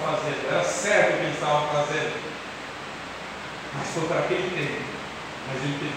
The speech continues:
que deixar, teve que romper. A decisão de romper, a decisão de discernir, a decisão de deixar foi de Eliseu. É a mesma coisa que eu estou dizendo para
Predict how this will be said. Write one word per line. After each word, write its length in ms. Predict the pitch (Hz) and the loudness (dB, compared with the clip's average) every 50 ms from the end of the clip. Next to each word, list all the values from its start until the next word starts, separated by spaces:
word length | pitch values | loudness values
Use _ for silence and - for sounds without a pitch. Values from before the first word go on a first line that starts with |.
| 147 | -4
que 100 | 143 139 139 | -4 -2 -2
deixar, 320 | - - - - 123 123 120 | -2 0 0 2 2 2 2
teve 240 | - 135 - - - | 0 0 -2 -2 -2
que 80 | 143 | -2
romper. 400 | 143 160 165 160 - 143 131 127 117 123 120 - - | 0 0 0 0 -2 -2 -2 -2 -4 -4 -4 -4 -2
A 80 | 135 135 | -2 -2
decisão 400 | 143 139 - 147 139 - 165 180 | 0 -2 -2 -4 -2 -2 -2 0
de 160 | - 190 196 | 0 2 2
romper, 420 | 202 202 208 - 151 147 143 143 143 143 - - - - - - - - - - - - - - - - - - - | 2 2 2 2 2 2 0 0 0 -2 -4 -6 -6 -8 -8 -8 -8 -8 -8 -8 -8 -8 -8 -8 -8 -8 -8 -6 -4
a 60 | - | -2
decisão 400 | - 165 160 151 147 151 180 202 | 0 0 0 2 2 2 2 4
de 80 | 196 202 196 | 4 2 2
discernir, 640 | 208 - - 247 214 202 185 165 151 147 147 147 - - - - | 0 0 2 2 4 4 4 4 2 2 0 -2 -2 -4 -4 -2
a 80 | 175 160 | -2 0
decisão 320 | 156 139 - - - 175 175 175 | 0 0 0 0 0 0 0 2
de 80 | 180 170 | 2 2
deixar 560 | 175 156 151 - 160 151 156 151 151 - 156 | 2 2 2 0 2 2 2 2 2 2 0
foi 80 | 147 | 0
de 240 | 139 143 143 147 160 - - - | 0 0 0 0 -2 -2 -2 -2
Eliseu. 480 | 139 156 160 170 175 180 - 127 123 - 123 - - - - - | -2 0 0 0 0 0 0 -2 -2 -2 -4 -6 -8 -8 -6 -4
É 80 | 135 135 | -2 -2
a 20 | 147 160 | 0 0
mesma 160 | 160 165 180 | 0 0 0
coisa 320 | 165 160 170 156 143 147 | 0 0 0 -2 -2 -2
que 60 | 147 151 | -2 -2
eu 80 | 151 | -2
estou 0 | |
dizendo 320 | 139 - 156 147 147 139 147 | -2 0 0 0 2 2 2
para 80 | 147 | 2